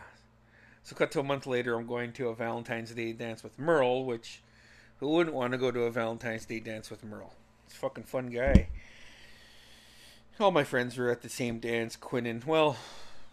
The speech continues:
yeah, Quinnen, I'm pretty sure Quinnen was there, unless he, <laughs> unless he was grounded again. But, like, all my buddies were there. Uh, Merle, Quinnen, Gene, Ira, uh,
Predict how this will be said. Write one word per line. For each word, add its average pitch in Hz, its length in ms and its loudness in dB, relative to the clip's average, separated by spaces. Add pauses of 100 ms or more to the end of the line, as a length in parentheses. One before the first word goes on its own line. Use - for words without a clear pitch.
yeah, 131 160 2
Quinnen, 127 440 -2
I'm 123 80 -8 (100)
pretty 233 160 -4
sure 151 180 -2
Quinnen 123 340 -2
was 117 180 -6
there, 117 180 2
unless 120 260 -4
he, 180 160 -4 (160)
<laughs> - 160 -20
unless 127 140 -6
he 131 100 -2
was 113 80 -2
grounded 120 460 0
again. 113 420 -4 (840)
But, 127 80 -2
like, 127 160 2
all 131 100 6
my 131 140 2
buddies 113 400 -4
were 117 100 -4
there. 113 380 -4 (280)
Uh, 110 300 -8
Merle, 117 580 0 (1300)
Quinnen, 113 460 -4
Gene, 113 500 -8 (1400)
Ira, 123 640 6 (580)
uh, 104 200 -10